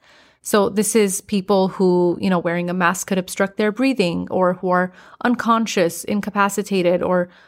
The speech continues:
unable to remove a mask without assistance. And then, um, people for whom wearing a mask would create a risk to the person related to their work, as determined by local, state,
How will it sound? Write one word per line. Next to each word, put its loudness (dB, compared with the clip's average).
unable 2
to -4
remove 2
a 0
mask -2
without 0
assistance. -6
And 4
then, 2
um, 2
people -2
for 2
whom 2
wearing 2
a 2
mask 0
would -4
create 0
a 2
risk -2
to 0
the 0
person 0
related 0
to -8
their 4
work, -2
as 0
determined -2
by 2
local, 0
state, 0